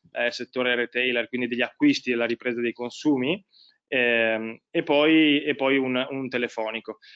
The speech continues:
Sulla ripro-, eh, sulla ripresa dei consumi interessante perché vedevo una statistica proprio prima o-, online su U K, quindi su,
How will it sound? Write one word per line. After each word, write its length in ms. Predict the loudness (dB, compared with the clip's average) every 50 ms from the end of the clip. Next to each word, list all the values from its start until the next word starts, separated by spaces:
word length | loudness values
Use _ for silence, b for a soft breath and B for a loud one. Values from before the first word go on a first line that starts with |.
| B B
Sulla 200 | -2 2 2 2
ripro-, 360 | 2 2 4 4 4 4 4
eh, 200 | 2 0 0 -2
sulla 560 | -2 0 2 4 4 4 4 4 4 2 2 0
ripresa 300 | -2 0 0 2 2 2
dei 100 | 2 2
consumi 360 | 2 0 0 0 0 2 2
interessante 600 | 2 0 0 -2 -2 -2 -2 -2 -2 -2 -2 -4
perché 400 | -4 -6 -4 -2 -2 -2 -2 b b b b b _
vedevo 580 | -2 2 2 4 6 6 6 8 6 6 4
una 280 | 4 2 2 0 0 -2
statistica 540 | -2 -6 -10 -10 -10 -8 -6 -4 -4 -2 -2
proprio 280 | -4 -4 -4 -4 -6
prima 480 | -4 -2 -2 -2 0 2 2 2 2 0
o-, 380 | -2 -4 -10 -12 -10 -8 -6 -4
online 680 | -2 0 2 2 2 2 2 2 0 0 0 -2 -2 -2
su 280 | -4 -4 -2 0 0
U 260 | 0 0 -2 -4 -4
K, 400 | -2 -2 0 0 2 2 0 0
quindi 180 | -2 -4 -6 -6
su, 160 | -6 -6 -4